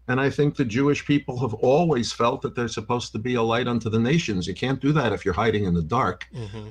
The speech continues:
Speaker 1: Um, I think there's, you know, we have, we have lots of mandates from those who have taught us. Uh, the Rav always thought that there should be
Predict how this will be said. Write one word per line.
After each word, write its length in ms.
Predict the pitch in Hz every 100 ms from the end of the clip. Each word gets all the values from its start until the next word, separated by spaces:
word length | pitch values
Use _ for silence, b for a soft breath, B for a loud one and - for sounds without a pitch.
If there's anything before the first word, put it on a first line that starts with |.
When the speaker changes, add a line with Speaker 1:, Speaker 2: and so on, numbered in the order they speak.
| -
Speaker 1:
Um, 280 | 113 113 113
I 80 | 117
think 300 | 139 127 -
there's, 400 | 117 107 - -
you 140 | 139
know, 80 | 123
we 140 | 131 143
have, 200 | 139 -
we 160 | 156 185
have 160 | 143
lots 260 | 139 151 -
of 140 | 117
mandates 520 | 120 135 123 107 95
from 200 | - 110
those 240 | 113 117 -
who 100 | 120
have 160 | 98
taught 220 | - 110 113
us. 460 | 104 - - - b b b -
Uh, 220 | 110 104
the 140 | 104 113
Rav 320 | 127 143 131
always 400 | 127 120 113 -
thought 340 | 117 117 117
that 140 | 110 110
there 140 | 113
should 300 | 107 113 95
be 320 | 113 113 113